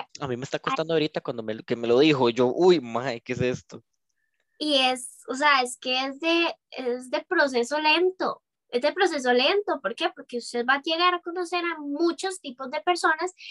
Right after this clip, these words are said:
Speaker 2: que han sido dañados de muchos otros tipos de forma, de otros tipos de forma, sí, sí lo dije bien, <laughs>
Speaker 1: Sí,
Speaker 2: de
Speaker 1: sí,
Speaker 2: otras
Speaker 1: sí, sí, sí.
Speaker 2: maneras, de otro ti-, de otras maneras, la, los han dañado de otras maneras. Usted nunca va a encontrar un daño repetitivo.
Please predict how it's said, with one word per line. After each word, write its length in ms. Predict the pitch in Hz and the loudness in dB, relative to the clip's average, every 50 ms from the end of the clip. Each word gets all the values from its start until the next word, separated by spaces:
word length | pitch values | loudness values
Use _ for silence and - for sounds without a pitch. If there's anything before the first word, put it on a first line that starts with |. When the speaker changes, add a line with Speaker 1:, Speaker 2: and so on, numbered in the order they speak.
| - - - _ - | -16 -18 -18 _ -2
Speaker 2:
que 100 | 269 247 | 0 0
han 140 | 254 254 247 | 2 0 0
sido 220 | - 294 277 277 | -2 0 2 4
dañados 500 | 294 302 311 311 330 311 285 294 311 311 - | 4 4 4 2 2 0 0 0 0 -2 -4
de 120 | 294 247 233 | -4 -4 -4
muchos 680 | 226 233 233 254 277 277 269 254 - 311 320 320 - - | -2 -2 0 2 2 2 0 0 -2 -4 -4 -4 -4 -2
otros 560 | 240 233 - - 247 285 277 277 - - - _ _ _ | -2 -2 -2 -4 -6 -6 -6 -10 -14 -16 -20 _ _ _
tipos 360 | - 277 254 247 - 311 320 277 | -2 -2 -2 -2 -4 -6 -6 -4
de 120 | 277 240 | -6 -4
forma, 280 | - - 285 370 392 440 427 370 370 - - - - | 0 4 4 4 4 2 0 -4 -6 -10 -12 -10 -2
de 80 | - 240 | 2 2
otros 300 | 247 247 269 269 - - | 2 2 0 -6 -10 -8
tipos 300 | - 285 - - 277 269 | -8 -6 -6 -4 -6 -6
de 120 | 247 240 | -6 -8
forma, 220 | - - - - - | -8 -10 -10 -10 -12
sí, 320 | - - 330 320 302 285 - _ | -8 -6 -6 -6 -6 -6 -10 _
sí 140 | _ _ 277 | _ _ -2
lo 100 | 269 277 | 0 0
dije 200 | 294 330 330 370 | 2 2 4 2
bien, 220 | 339 302 254 233 - | 2 2 0 -2 0
<laughs> 320 | 277 285 277 - - - _ _ _ - - 131 - | 0 0 0 -2 -6 -12 _ _ _ -18 -14 -8 0
Speaker 1:
Sí, 140 | - - - | 2 4 6
Speaker 2:
de 80 | - | 6
Speaker 1:
sí, 20 | - | 6
Speaker 2:
otras 240 | - - - - 381 | 6 6 6 6 6
Speaker 1:
sí, 0 | |
sí, 200 | - 554 508 554 622 | 4 2 2 2 4
sí. 80 | - - | 2 2
Speaker 2:
maneras, 180 | - 254 262 - _ - | 2 0 -6 -8 _ -6
de 120 | 277 294 302 302 | -2 0 0 0
otro 220 | 294 359 359 - | 0 -2 -4 -2
ti-, 200 | - 359 349 - 269 | -2 -4 -6 -6 -8
de 120 | 262 311 311 | -6 -4 -4
otras 260 | 311 302 339 359 359 330 | -4 -2 -2 -4 -4 -2
maneras, 440 | 302 277 262 277 277 269 240 - - - - _ | -4 -4 -4 -4 -4 -4 -4 -6 -10 -14 -16 _
la, 240 | 453 - 262 277 262 - | -4 0 0 0 0 0
los 160 | 269 269 277 | -2 -2 0
han 140 | 285 277 277 | -2 -2 -2
dañado 320 | 277 311 311 311 302 294 311 330 302 | -4 -6 -2 0 2 2 2 0 -2
de 60 | 233 | -4
otras 220 | 208 - 277 285 294 277 | -6 -4 -2 -2 -2 -4
maneras. 540 | 247 - - 302 381 403 370 - - - _ _ _ _ _ _ _ _ _ | -6 -6 -2 -2 0 0 -2 -4 -8 -10 _ _ _ _ _ _ _ _ _
Usted 240 | - 262 - - 285 | -10 -8 -6 -4 -2
nunca 420 | 277 285 339 349 349 339 - 349 349 339 | 0 4 4 4 4 4 4 4 4 6
va 80 | 339 330 | 4 4
a 20 | |
encontrar 580 | 330 330 339 330 320 320 339 320 311 320 302 - | 2 0 -2 -4 -4 -4 -2 0 0 0 0 -2
un 160 | 302 302 294 285 | -6 -8 -4 -2
daño 280 | 302 294 294 302 311 302 | -2 -2 -2 -4 -6 -8
repetitivo. 840 | 285 254 - 208 190 - 214 208 - 269 311 349 330 233 233 - | -8 -8 -8 -12 -14 -14 -14 -10 -4 0 0 0 0 0 -4 -8